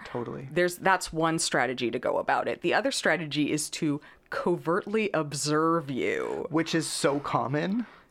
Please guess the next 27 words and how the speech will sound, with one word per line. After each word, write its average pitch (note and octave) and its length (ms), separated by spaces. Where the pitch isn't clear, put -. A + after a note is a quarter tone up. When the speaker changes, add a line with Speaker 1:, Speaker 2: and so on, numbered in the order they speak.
Speaker 2:
Yes. - 600
Speaker 1:
And D3+ 260
I C#3+ 120
think D3+ 260
the D#3 80
danger C#3+ 520
with D3+ 220
covert C3+ 460
observing, B2+ 500
even F3 380
though E3+ 340
it - 80
has C3+ 300
the B2 80
benefit A#2+ 640
of, B2 260
like, - 300
star - 480
power, F3 500
because D3 260
when D3 140
you D3 120
unleash C#3 340
and - 40
you're - 80
like, - 80
"Hey, F3 180